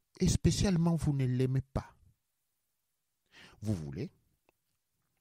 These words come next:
qu'on vous apporte un écosystème artificiel venant d'étrangers que vous, pour vous y, y intégrer. Mais cet écosystème qui vient de l'étranger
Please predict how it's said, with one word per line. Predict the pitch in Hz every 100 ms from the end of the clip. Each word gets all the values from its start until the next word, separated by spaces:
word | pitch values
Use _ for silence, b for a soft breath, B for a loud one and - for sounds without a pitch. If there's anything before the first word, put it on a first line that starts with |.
| _ _ _ _ _ - _ _ -
qu'on | - 131
vous | 113 113
apporte | 101 165 - 139
un | 127
écosystème | - 120 117 113 139 131 -
artificiel | 117 117 117 - - 160 120
venant | 104 113
d'étrangers | 87 - 98 90 190
que | 113
vous, | 98 - -
pour | 120 113
vous | 117 160 123
y, | 120 - _ _ -
y | 147 123
intégrer. | 101 - 92 - 90 - B B B -
Mais |
cet | - 170
écosystème | 143 139 - - 139 101 92 - _ _ _ _ _ _ _ _ _ -
qui | - 131
vient | 131
de | 143
l'étranger | 117 - 110 107 123 98